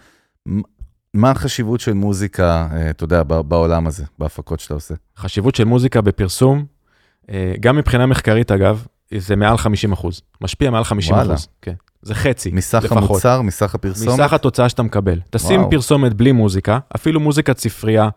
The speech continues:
Speaker 1: מהמם.
Speaker 2: גנרית לחלוטין,
Speaker 1: כן.
Speaker 2: אתה מקבל אי-, אה, חצי מהאימפקט, ברמה הפסיכולוגית, מחקרית.
Speaker 1: מדהים.
Speaker 2: עזוב את זה שזה גם, אה, כנראה יותר,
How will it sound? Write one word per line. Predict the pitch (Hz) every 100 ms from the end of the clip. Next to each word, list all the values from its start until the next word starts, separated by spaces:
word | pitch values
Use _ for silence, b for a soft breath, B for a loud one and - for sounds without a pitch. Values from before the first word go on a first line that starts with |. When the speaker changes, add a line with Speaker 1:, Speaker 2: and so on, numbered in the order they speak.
| -
Speaker 1:
מהמם. | 85 90
Speaker 2:
גנרית | 113 117 131 123
לחלוטין, | 107 92 95 92 147 185
Speaker 1:
כן. | - _ -
Speaker 2:
אתה | 92 131 - -
מקבל | 113 120 113 147 139 -
אי-, | 143 -
אה, | 110
חצי | 120 120 165
מהאימפקט, | 151 113 110 92 - - - _ _ -
ברמה | 101 113
הפסיכולוגית, | 120 117 107 113 110 98
מחקרית. | 104 - 110 127 104 - -
Speaker 1:
מדהים. | 85 90
Speaker 2:
עזוב | 117 139
את | 151
זה | 127
שזה | - 101 104 101 98
גם, | 101 98 95
אה, | 95 95 95 - 107 -
כנראה | 107 107
יותר, | 113 - 107